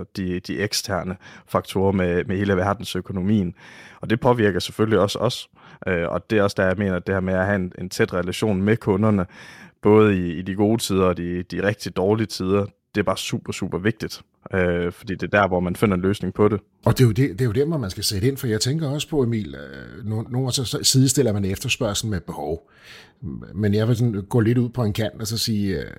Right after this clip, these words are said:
Speaker 2: at efterspørgselen er mindre, end behovet reelt er for mange, øh, produkter og ydelser.
Speaker 1: Bestemt.
Speaker 2: Og det, og det vil sige, at der er jo rent faktisk folk, der mangler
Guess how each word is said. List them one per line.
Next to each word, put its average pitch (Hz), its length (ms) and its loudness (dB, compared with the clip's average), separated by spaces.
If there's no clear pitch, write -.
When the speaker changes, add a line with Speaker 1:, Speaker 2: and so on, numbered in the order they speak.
Speaker 2:
at 85 160 -12
efterspørgselen 120 680 2
er 107 40 0
mindre, 117 340 2
end 95 120 0
behovet 113 520 0
reelt 98 300 0
er 90 120 0
for - 140 -2
mange, 101 360 -4
øh, 107 120 -4
produkter 95 420 -4
og 113 60 2
ydelser. 151 300 4
Speaker 1:
Bestemt. 98 300 2
Speaker 2:
Og 85 60 -2
det, - 80 -10
og 110 140 2
det 123 100 4
vil 127 80 4
sige, 123 100 4
at 117 80 2
der 127 60 6
er 107 40 6
jo 101 120 2
rent 110 120 -4
faktisk 123 260 -2
folk, 120 180 0
der 127 80 -4
mangler 110 560 2